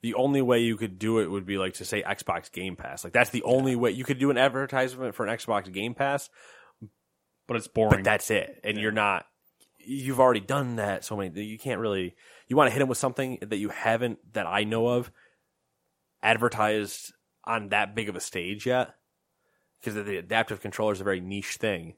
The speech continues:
Speaker 2: Yeah.
Speaker 1: Put it in front of <clears throat> arguably, it, I think statistically, even though I don't like to, the stats, w-, the biggest sporting event of, period.
Speaker 2: Yeah, I'm,
Speaker 1: So.
Speaker 2: I, I'm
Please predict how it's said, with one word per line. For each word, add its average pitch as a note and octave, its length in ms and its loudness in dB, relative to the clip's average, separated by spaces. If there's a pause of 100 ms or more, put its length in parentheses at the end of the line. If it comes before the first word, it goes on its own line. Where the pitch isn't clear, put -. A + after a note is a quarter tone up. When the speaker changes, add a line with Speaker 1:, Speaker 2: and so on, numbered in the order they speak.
(120)
Speaker 2:
Yeah. G2+ 440 -4 (340)
Speaker 1:
Put D3+ 160 8
it E3 140 6
in C#3+ 160 -2
front B2 300 -2
of G2+ 420 -4 (300)
<clears throat> - 340 -20
arguably, A2 1000 0 (1120)
it, A2 280 -8
I G#2+ 100 -6
think A#2 280 -2
statistically, F2+ 560 -6
even F2 120 -8
though E2 120 -4
I E2 40 -4
don't E2+ 260 -6
like E2 260 -10
to, - 120 -10
the - 140 -14
stats, D2 460 -10
w-, F#2 280 -6
the B2+ 140 4
biggest A#2+ 380 0
sporting A2+ 340 2
event A2+ 320 -2
of, G2 200 -4 (720)
period. A#2+ 440 0 (2750)
Speaker 2:
Yeah, B2 160 0 (220)
I'm, D#3 140 4
Speaker 1:
So. E3 220 -2
Speaker 2:
I, D3 260 2
I'm D3+ 360 2